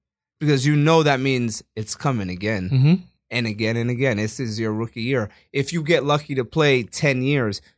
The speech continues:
Speaker 1: you're gonna get hurt at least four.
Speaker 2: Yeah, Tracy McGrady back.
Speaker 1: See?
Speaker 2: It happened one time. After that.
Speaker 1: That's it. Tracy McGrady, Grant Hill, Penny Hardaway,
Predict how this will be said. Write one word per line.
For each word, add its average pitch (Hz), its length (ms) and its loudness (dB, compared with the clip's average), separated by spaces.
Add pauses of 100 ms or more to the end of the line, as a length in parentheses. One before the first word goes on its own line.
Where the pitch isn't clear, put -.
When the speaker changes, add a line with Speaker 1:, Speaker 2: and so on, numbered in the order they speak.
(260)
Speaker 1:
you're 139 120 -2
gonna 131 180 -2
get 110 200 0
hurt 135 240 2
at 95 160 -4
least 120 240 -4
four. 117 420 -2 (200)
Speaker 2:
Yeah, 135 220 0
Tracy 147 280 0
McGrady 135 260 2
back. 175 220 -2 (280)
Speaker 1:
See? 131 260 -6 (120)
Speaker 2:
It 131 80 -2
happened 139 240 2
one 151 100 0
time. 175 380 0 (100)
After 147 200 -6
that. 170 100 0
Speaker 1:
That's 147 140 -6
it. 151 260 -4 (640)
Tracy 120 280 -2
McGrady, 123 420 0
Grant 113 240 0
Hill, 120 340 0
Penny 98 200 -6
Hardaway, 110 540 -2